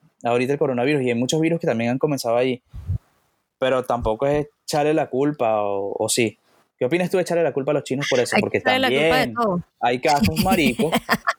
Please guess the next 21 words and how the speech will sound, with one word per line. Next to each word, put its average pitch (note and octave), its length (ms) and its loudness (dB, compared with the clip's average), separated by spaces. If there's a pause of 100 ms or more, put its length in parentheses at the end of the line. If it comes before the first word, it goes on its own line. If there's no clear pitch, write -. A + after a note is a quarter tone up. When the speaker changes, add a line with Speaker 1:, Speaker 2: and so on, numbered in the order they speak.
(460)
Speaker 1:
<laughs> - 1600 -2
Hay D#3+ 220 0
casos E3 400 0
maricos F3 460 2 (260)
de D3 160 -4
que D3+ 140 0
la D3+ 100 2
gente E3+ 500 0 (220)
dice C#3 340 0
que D3 140 -2
no, D3 220 0
que C3 100 0
los B2 140 0
chinos C3+ 320 0
y A2+ 60 -6
tal A#2+ 200 2
tienen A#2+ 160 0
la C3 100 0
culpa A2+ 200 -4
de B2 80 2
todo. G2+ 320 -2